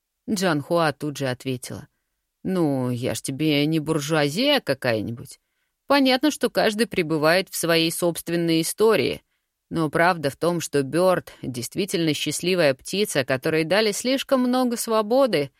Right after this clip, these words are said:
а за свободу часто приходится платить». Эту фразу Сюйдина даже записала, чтобы включить в погребальную речь памяти Берда. Тогда мы втроем засмеялись, но больше не проронили ни слова.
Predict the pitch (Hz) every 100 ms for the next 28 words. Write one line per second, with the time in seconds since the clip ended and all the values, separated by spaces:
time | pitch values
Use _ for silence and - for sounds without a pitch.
0 | _ _ _ - 285 226 208 196 175 170
1 | 214 156 - 160 170 131 - 123 - 156
2 | 135 - 113 123 117 - 120 123 - _
3 | _ _ _ _ _ _ _ _ _ _
4 | - 165 143 - 131 - 170 185 151 127
5 | 127 185 180 151 156 165 190 180 147 156
6 | 143 160 170 160 202 214 160 127 135 135
7 | - 151 143 - 196 - - 170 156 156
8 | 147 170 165 147 135 131 151 160 - 139
9 | 135 135 123 131 123 131 127 123 127 -
10 | _ _ _ _ _ _ _ _ - 185
11 | 175 170 151 139 - 147 151 160 143 139
12 | - 151 147 170 160 120 - _ _ -
13 | 220 208 185 170 190 185 - 139 135 131
14 | 131 135 147 156 127 127 117 - 120 113
15 | 117